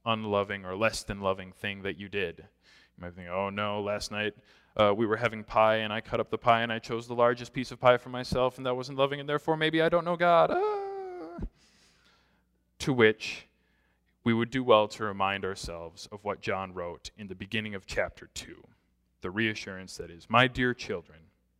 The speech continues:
I write this to you so that you will not sin. But if anybody does sin, we have an advocate with the Father,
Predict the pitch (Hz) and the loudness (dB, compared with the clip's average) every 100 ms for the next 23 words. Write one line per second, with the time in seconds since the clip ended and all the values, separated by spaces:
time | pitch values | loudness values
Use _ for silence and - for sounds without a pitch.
0 | _ _ _ _ - - 104 107 175 175 | _ _ _ _ -14 -2 0 6 6 6
1 | 135 139 - 120 117 120 - 143 143 120 | 0 -2 -4 -6 -6 -6 -2 2 2 2
2 | 117 110 95 - - 85 85 95 _ _ | -2 -4 -6 -6 -10 -10 -20 -20 _ _
3 | _ - - - 104 107 143 151 147 147 | _ -20 -6 2 2 2 -2 2 2 0
4 | 127 - 120 117 120 117 - 98 87 87 | -6 -4 2 4 4 -2 -8 -10 -12 -16
5 | 95 _ _ _ - 104 92 - 110 113 | -20 _ _ _ -8 -8 -6 0 4 4
6 | 110 110 - 92 90 92 - 98 - - | 2 -6 -10 -10 -10 -12 -10 -10 -10 -12
7 | 95 - 85 - - - | -12 -6 -6 -6 -16 -20